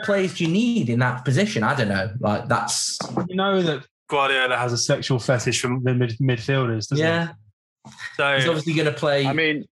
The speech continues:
Speaker 3: I don't really get the point of your argument, though, 'cause he fucking won the league, so
Speaker 2: I mean, also, I mean,
Speaker 1: <laughs>
Speaker 2: I thought, I, I thought this exact same thing when they bought Mahrez. I thought, I, but I think an-, an-, another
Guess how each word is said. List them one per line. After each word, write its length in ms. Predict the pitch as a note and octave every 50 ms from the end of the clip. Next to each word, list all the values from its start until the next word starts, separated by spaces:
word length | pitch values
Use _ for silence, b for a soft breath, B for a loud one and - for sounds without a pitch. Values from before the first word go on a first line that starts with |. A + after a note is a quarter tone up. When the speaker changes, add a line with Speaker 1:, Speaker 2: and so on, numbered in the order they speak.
| _ _ _ _ _ -
Speaker 3:
I 80 | B2+ B2
don't 200 | - E3+ E3 D3+
really 200 | C#3 C3+ A#2+ A2+
get 180 | G2 B2 G#2 F#2
the 80 | G#2+
point 240 | F#2+ - B2 A2 G2
of 40 | G2
your 120 | G2 G#2
argument, 320 | A2 A2+ G#2+ G#2 F2+ F2 F2+
though, 160 | F#2 F#2+ G2
'cause 180 | F#2 - F#2+ F#2
he 80 | G#2
fucking 360 | F#2+ - G#2+ F2+ - G2+ G2+ G2
won 160 | G2+ F#2+ F#2
the 60 | F#2
league, 340 | F#2+ G2 G2 G2 F#2 E2+ -
so 460 | - - F2+ F2+ F#2 F2+ F#2 F#2 F#2 F#2 G2 G2+ B B B B B B B B _ _ _ _ _ _ _ F3+
Speaker 2:
I 40 | G3
mean, 100 | - - - - - F3
also, 520 | G3 G3 F3+ - F#3 E3 D#3 D3 D3 -
I 60 | - D3+
mean, 320 | E3+ E3 E3 D#3 D3 D3+ -
Speaker 1:
<laughs> 60 | -
Speaker 2:
I 200 | F#3+ F3 F#3+ G3
thought, 260 | G3+ - - E3+ F3 - F3+ F#3+ - -
I, 40 | F#3
I 40 | G3
thought 220 | - - G3 F#3+
this 140 | F3 D3+ -
exact 320 | D#3+ C#3 D3+ D#3+ D#3 - -
same 200 | D#3+ D3+ D3 C#3+
thing 180 | E3 E3 D3+ C#3
when 80 | B2+
they 100 | B2 B2
bought 200 | A#2 A#2+ A#2+ A#2
Mahrez. 540 | A#2+ A#2+ B2 C3 C3 C3+ C#3 C#3+ D#3 C#3+ - - _ _ _ _ _ _ _ - - _ _ _ _ -
I 60 | D3
thought, 300 | - - D3+ D3 D3 D3
I, 160 | D3+ D#3+ E3+
but 180 | E3 D3 E3 D#3+
I 120 | E3 E3
think 260 | D#3+ G3 F#3 E3+ D#3+
an-, 140 | - D#3+ E3+
an-, 340 | F#3 - E3 D#3+ E3+ F3+ F#3+ - E3+
another 460 | E3+ F3+ F3+ E3+ F3 D#3+ D3+ C#3 -